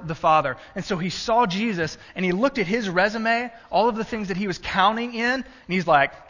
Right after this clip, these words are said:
"That's no, that's no good." <laughs> Jesus' resume, this perfect, spotless Son of God, perfect in motive, perfect in speech,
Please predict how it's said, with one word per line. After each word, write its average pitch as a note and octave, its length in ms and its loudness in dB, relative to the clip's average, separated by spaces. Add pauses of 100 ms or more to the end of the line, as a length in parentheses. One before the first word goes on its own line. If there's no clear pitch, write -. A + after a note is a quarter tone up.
(220)
"That's - 160 -8
no, E3 100 -4
that's C#3+ 140 -8
no C#3+ 120 -6
good." C3+ 260 -8 (160)
<laughs> - 800 0
Jesus' G#3 600 0
resume, E3+ 560 0 (200)
this - 360 -10
perfect, - 580 -4 (140)
spotless - 840 -4 (160)
Son - 440 -6
of E3+ 160 -6
God, E3+ 440 2 (180)
perfect - 460 -4
in F3 340 -4
motive, F#3+ 420 0 (200)
perfect - 480 -2
in E3 280 -8
speech, - 640 -4